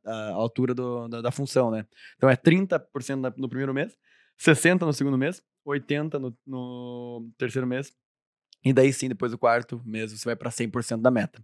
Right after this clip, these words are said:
pra cobrar ela, né? E como é que ela faz essa meta, né? É via O K R, né? Que é uma metodologia bem difundida, mas é, pra quem não conhece, sugiro entrar um pouquinho mais a fundo.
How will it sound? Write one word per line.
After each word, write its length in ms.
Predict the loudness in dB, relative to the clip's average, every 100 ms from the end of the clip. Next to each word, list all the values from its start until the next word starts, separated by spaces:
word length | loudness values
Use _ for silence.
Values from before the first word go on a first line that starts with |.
| _
pra 100 | -6
cobrar 320 | -2 -2 -4
ela, 240 | -6 -10
né? 140 | -14 -18 _ -20 -20 0
E 80 | 6
como 160 | 6
é 40 | 8
que 60 |
ela 100 | 6
faz 220 | 6 4 2
essa 120 | 2
meta, 300 | 2 2 2
né? 240 | -2 -4 -2
É 100 | -2
via 240 | 2 2
O 100 | 2
K 200 | 2 4 4
R, 300 | 2 -6 -10
né? 240 | -14 -16
Que 120 | -6 -2
é 40 |
uma 160 | 0 -2
metodologia 580 | -2 -2 -2 0 0 0 _ _ _
bem 140 | 2 4
difundida, 540 | 4 2 2 2 4
mas 260 | 2 2 2
é, 100 | 4
pra 160 | 4
quem 140 | 2 0
não 100 | 2
conhece, 340 | 2 2 0
sugiro 300 | 0 2 0
entrar 220 | 2 2
um 60 | 2
pouquinho 240 | -2 -2
mais 100 | 0
a 80 | 0
fundo. 300 | -2 -6